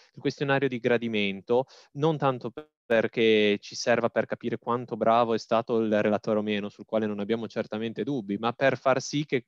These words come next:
l-, la fruizione di questi eventi possa essere migliorata di volta in volta, cercando di andare a renderli sempre più interattivi, sempre più, eh, interessanti in base ai suggerimenti che voi vorrete darci.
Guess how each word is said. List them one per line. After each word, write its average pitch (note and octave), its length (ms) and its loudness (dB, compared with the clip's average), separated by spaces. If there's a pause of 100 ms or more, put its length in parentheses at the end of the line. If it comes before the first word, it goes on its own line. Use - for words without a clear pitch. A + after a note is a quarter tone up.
(140)
l-, A2+ 280 -2 (100)
la A#2+ 160 -2
fruizione C#3+ 540 -2
di A#2+ 80 -4
questi C3+ 300 -4
eventi D3+ 320 0
possa C3 280 -4
essere A#2+ 300 -2
migliorata C3 580 0
di G#2+ 100 -6
volta A2 580 -10
in D3+ 80 -6
volta, G#2+ 360 -8 (380)
cercando D3 440 -2
di C#3 100 -2
andare C#3+ 500 4
a A#2+ 80 4
renderli A#2+ 460 -2
sempre B2 340 -8
più B2+ 160 -10
interattivi, B2 720 -4
sempre A#2 340 -10
più, B2+ 220 -10 (460)
eh, B2 260 2
interessanti C#3 880 0
in D#3 100 -4
base A#2 280 0
ai B2 40 -2
suggerimenti A#2 640 -10
che G#2 100 -8
voi G2 140 -6
vorrete G2 340 -8
darci. - 480 -20